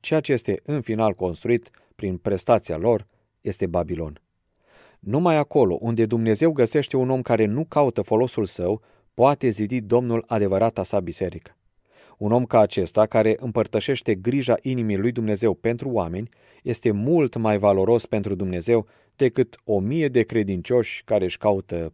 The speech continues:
propriul folos. Să fii un păstor după inima lui Dumnezeu presupune sacrificiu, neajunsuri și suferință.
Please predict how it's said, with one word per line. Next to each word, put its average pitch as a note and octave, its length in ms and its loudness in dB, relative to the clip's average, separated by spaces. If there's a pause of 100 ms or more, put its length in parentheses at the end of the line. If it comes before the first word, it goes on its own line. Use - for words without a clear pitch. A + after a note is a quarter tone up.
propriul F2 440 -4
folos. D#2 560 -12 (880)
Să - 160 0
fii - 140 0
un G3+ 120 4
păstor B2+ 520 2
după G2+ 220 0
inima C3 340 0
lui G#2+ 140 2
Dumnezeu F#2+ 640 -4 (100)
presupune A#2+ 540 0
sacrificiu, G#2 840 -4 (260)
neajunsuri G#2 840 -2 (180)
și - 160 -10
suferință. E2+ 640 -8